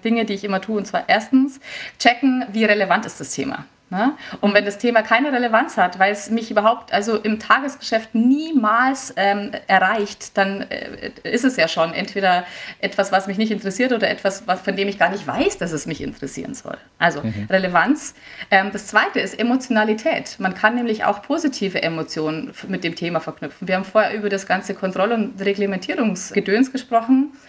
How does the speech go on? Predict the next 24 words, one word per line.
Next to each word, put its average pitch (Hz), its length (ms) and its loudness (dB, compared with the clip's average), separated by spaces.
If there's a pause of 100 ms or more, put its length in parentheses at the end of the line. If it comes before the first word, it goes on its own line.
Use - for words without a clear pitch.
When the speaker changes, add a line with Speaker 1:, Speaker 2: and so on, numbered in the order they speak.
(120)
Speaker 1:
Da 226 120 4
geht's 277 200 -2
um - 160 -2
Angst. - 580 -2
Das 226 120 2
ist 277 100 2
auch 370 120 4
eine 254 120 4
Emotion 170 500 -2
und 175 120 -2
das 196 120 0
funktioniert 233 540 0
auch, 127 180 0
ne? 220 260 2 (140)
D-, 190 120 -4
d-, 190 280 -10
das 185 160 -8
ganze 208 260 2
Kontrollsystem 220 680 -2
funktioniert 240 460 0
ja 196 100 2
nur 202 220 2
über 175 300 2
Angst. 156 380 -2